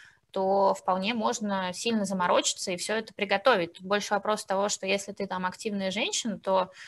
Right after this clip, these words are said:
у тебя очень много вообще задач, э, там и с детьми, и с работой, и с мужем, и не знаю ещё с чем.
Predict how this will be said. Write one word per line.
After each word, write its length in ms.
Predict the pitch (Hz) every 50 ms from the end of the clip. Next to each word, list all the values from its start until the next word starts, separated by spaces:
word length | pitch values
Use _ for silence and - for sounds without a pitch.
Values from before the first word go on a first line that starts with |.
| - - _ _ _
у 20 | -
тебя 160 | - 180 202
очень 220 | 220 226 - - 208
много 220 | 226 220 190 185
вообще 260 | 180 165 - - 175
задач, 500 | 170 180 175 190 262 392 - - - - _ _ _ _ _ _ -
э, 40 | 180 180 175 170 170
там 200 | - 170 165 165
и 100 | 165 165
с 60 | 185 -
детьми, 600 | 175 170 - - 185 202 269 339 339 302 254 214
и 20 | 202
с 100 | - -
работой, 760 | 180 170 165 180 220 285 302 294 - - 196 185 180 175 170
и 40 | 170 170
с 120 | - -
мужем, 480 | 180 208 269 294 - 240 220 196 185 180
и 80 | 175
не 100 | 175 175
знаю 200 | 185 175 170 160
ещё 200 | 165 - - 180
с 40 | -
чем. 300 | - - - 277 359